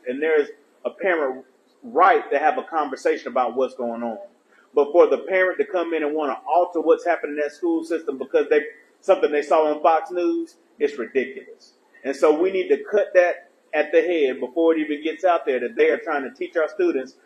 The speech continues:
how to be gay or anything otherwise, because those same, that same ideology about why we can't have the students learn about alternative lifestyles is what they're gonna say about race.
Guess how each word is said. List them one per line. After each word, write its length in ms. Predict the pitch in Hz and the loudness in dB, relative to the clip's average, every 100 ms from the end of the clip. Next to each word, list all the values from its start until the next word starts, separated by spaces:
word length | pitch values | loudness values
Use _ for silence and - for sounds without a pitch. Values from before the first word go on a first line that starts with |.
| _ - | _ 0
how 140 | 147 | 2
to 80 | 139 | 2
be 140 | 131 117 | -2 -2
gay 320 | 147 165 151 | 2 2 2
or 60 | 143 | -2
anything 480 | 165 165 165 160 160 | -2 -4 -4 -4 -2
otherwise, 600 | 180 175 127 120 120 120 123 | 0 2 2 2 2 0 -4
because 520 | 139 165 143 135 - _ _ _ | -4 2 2 2 -4 _ _ _
those 360 | 147 147 147 185 | 2 2 2 -2
same, 280 | 185 190 147 | -2 0 0
that 180 | 147 | 0
same 400 | - 190 190 196 190 | 0 -2 -2 -6 -4
ideology 920 | 180 180 180 180 170 135 113 110 107 _ _ - | -2 -2 0 2 4 2 -2 -12 -20 _ _ -6
about 360 | 127 143 135 127 | 2 4 4 6
why 200 | 156 160 | 8 8
we 260 | 160 165 | 4 -2
can't 260 | 185 160 156 | -2 -4 -2
have 220 | 156 151 | -4 0
the 300 | 139 131 - | 2 2 -2
students 460 | - - 165 147 123 | -6 0 2 0 -2
learn 180 | 156 147 | -2 2
about 240 | 143 139 | 4 4
alternative 500 | 139 139 175 156 151 | 2 0 0 -2 0
lifestyles 480 | 156 156 170 156 127 | -2 0 0 -2 -2
is 0 | |
what 160 | 139 | -2
they're 100 | 143 131 | -2 -4
gonna 120 | 127 | -6
say 160 | 143 | -4
about 320 | 127 120 117 113 | -4 -2 -4 -4
race. 480 | 120 - - - | -6 -8 -20 -20